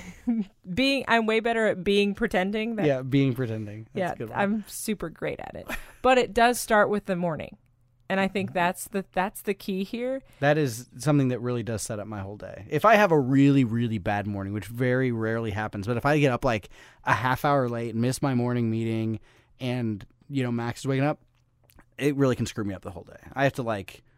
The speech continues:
Speaker 2: really work hard to get myself back on track that day.
Speaker 1: And for me, if I don't get up and get moving, if I don't work out, I don't have as productive of a day.
Speaker 2: Yep.
Speaker 1: If I, if I sweat in the morning and I, and I, whether it's,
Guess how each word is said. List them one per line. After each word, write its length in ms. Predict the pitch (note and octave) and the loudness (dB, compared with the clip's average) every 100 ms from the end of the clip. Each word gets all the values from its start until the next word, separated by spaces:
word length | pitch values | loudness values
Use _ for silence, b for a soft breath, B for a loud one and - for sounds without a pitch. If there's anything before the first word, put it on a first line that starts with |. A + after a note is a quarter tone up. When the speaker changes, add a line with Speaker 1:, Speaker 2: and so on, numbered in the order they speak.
| _ | _
Speaker 2:
really 360 | A#2+ A#2 A#2 G#2+ | -6 -2 -2 -2
work 200 | G#2 - | -4 -4
hard 160 | G2+ | -6
to 40 | F#2+ | -8
get 100 | G2+ | -12
myself 240 | G2+ G2 | -12 -14
back 120 | F#2+ G2 | -14 -14
on 60 | G2 | -14
track 180 | - | -14
that 140 | G2+ - | -16 -18
day. 140 | - A2 - | -18 -16 -4
Speaker 1:
And 160 | A#3 | -2
for 100 | A3+ | -2
me, 220 | A#3 B3+ B3+ | 0 0 0
if 80 | - | -2
I 180 | G#3+ G3+ | -4 -2
don't 340 | G#3 A3+ - | 0 0 -2
get 140 | F#3+ F#3+ | -2 -2
up 180 | F#3 - | -2 -4
and 140 | F#3 | -6
get 160 | F#3 - | -6 -6
moving, 480 | F3+ E3+ F3+ G3+ | -8 -8 -6 -6
if 120 | G#3+ F#3+ | -6 -2
I 60 | |
don't 200 | F#3+ - | -2 -2
work 240 | F#3 F3+ E3+ | -4 -4 -2
out, 360 | D#3 F#3+ A3+ - _ _ _ _ _ _ _ - | -2 -2 -4 -10 _ _ _ _ _ _ _ -6
I 100 | F#3+ | -4
don't 120 | G3 | -2
have 180 | G3 F3 | -4 -4
as 120 | E3+ | -8
productive 500 | - F3 E3+ - E3 | -6 -4 -4 -4 -8
of 120 | G#2 | -8
a 60 | G#2+ | -8
day. 300 | E2+ - _ _ _ - | -10 -12 _ _ _ -12
Speaker 2:
Yep. 200 | G#2+ - _ - | -12 -14 _ -12
Speaker 1:
If 140 | G3+ | -4
I, 320 | G3 G3+ G#3 - | 0 0 -2 -6
if 160 | G#3 | -6
I 100 | G3 | -4
sweat 340 | G3 - G3 G3 | -4 0 2 2
in 80 | A3 | 0
the 60 | G#3+ | 0
morning 400 | G#3+ G#3 G3+ G3+ | 0 0 0 -4
and 120 | E3+ | -6
I, 200 | D#3 D3 - | -10 -10 -12
and 120 | E3 | -10
I, 180 | D#3+ D3+ - _ - G3+ | -10 -12 -16 _ -10 -6
whether 260 | - F#3 F3+ | -2 2 4
it's, 280 | E3+ - | 2 -2